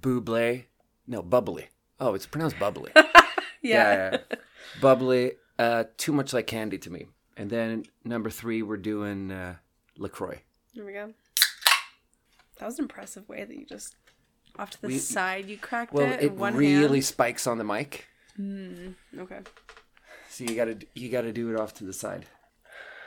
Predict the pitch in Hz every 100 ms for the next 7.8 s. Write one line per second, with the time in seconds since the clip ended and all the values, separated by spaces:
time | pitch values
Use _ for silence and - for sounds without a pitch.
0 | - - - 131 123 113 107 113 - 107
1 | 107 101 98 95 95 95 _ _ _ _
2 | _ _ - 117 113 101 107 98 98 98
3 | 95 98 - 95 92 95 95 87 - -
4 | _ _ _ - - 107 98 - - _
5 | - 113 101 98 95 98 92 98 95 -
6 | - 104 - - - 107 - 110 - -
7 | 107 - - - 85 - - -